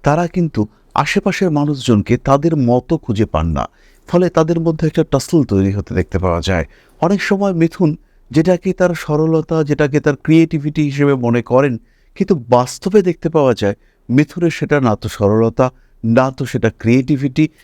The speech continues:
বরঞ্চ অন্যের মানুষদের চক্রান্তের শিকার হয়ে রয়েছেন মিথুন রাশি বা লগ্নের মানুষটি। সুতরাং এই বিষয়গুলিকে খেয়াল রাখতে হবে। অতিরিক্ত খরচ, অতিরিক্ত ত্যাগ, অতিরিক্ত সেবা,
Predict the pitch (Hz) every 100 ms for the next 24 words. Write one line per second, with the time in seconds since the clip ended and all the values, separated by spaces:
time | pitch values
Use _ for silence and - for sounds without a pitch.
0 | _ - 139 190 202 - 208 - 131 160
1 | 180 180 131 120 123 - 165 160 - 104
2 | - 127 135 156 135 - - 110 104 107
3 | 104 101 104 - 135 104 _ _ _ 110
4 | 117 117 - 104 92 92 - 123 98 87
5 | 82 76 87 80 87 82 - - - -
6 | 175 165 220 220 - _ - 202 185 190
7 | 202 202 202 190 196 - 151 147 127 101
8 | - 95 95 80 85 - 131 180 165 _
9 | 160 - 120 123 131 123 107 107 107 -
10 | 104 - 117 120 117 - 107 98 92 -
11 | 95 - 110 104 131